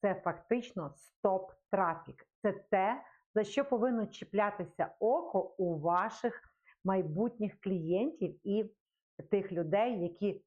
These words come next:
залишаться на вашій сторінці. Так, давайте розглянемо, що ж має бути на профілі експерта і як він має бути запакований.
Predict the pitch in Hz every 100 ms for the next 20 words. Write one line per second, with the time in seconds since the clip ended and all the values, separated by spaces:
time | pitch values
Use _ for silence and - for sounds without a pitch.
0 | _ 185 180 202 220 202 175 151 156 -
1 | 160 - 160 143 135 - - _ - -
2 | - 185 175 208 320 311 240 214 170 185
3 | 226 311 220 175 - 247 277 - 208 220
4 | 202 160 156 190 320 339 269 196 180 208
5 | 247 - 165 180 180 147 151 - - 247
6 | 302 - - 160 247 214 - 185 170 160
7 | 180 175 151 160 170 147 156 151 - 143
8 | 123 117